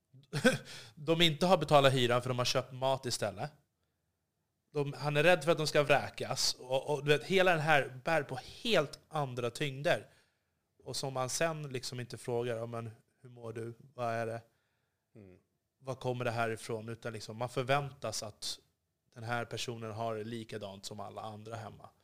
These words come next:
Speaker 2: Exakt. Nej, men det är ju fel nummer ett. Och, och jag upplever mycket på sociala medier också att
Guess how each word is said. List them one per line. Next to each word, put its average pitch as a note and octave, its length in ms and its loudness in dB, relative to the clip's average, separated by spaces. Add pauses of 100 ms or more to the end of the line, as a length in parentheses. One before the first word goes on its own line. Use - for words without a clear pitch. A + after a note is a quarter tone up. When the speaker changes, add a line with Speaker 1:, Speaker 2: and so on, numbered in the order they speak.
(440)
Speaker 2:
Exakt. - 840 -4
Nej, A#2+ 160 -2
men C#3+ 160 2
det D#3 60 4
är D#3 180 4
ju D3 80 0
fel C3+ 360 0
nummer B2+ 220 -6
ett. C3+ 280 -4
Och, A#2 140 -16
och A#2+ 680 -4
jag C3+ 260 4
upplever A#2 320 -2
mycket A2 300 -8
på A2+ 60 -12
sociala G#2 380 -6
medier A#2 460 -2
också - 300 -4
att G#2 260 -4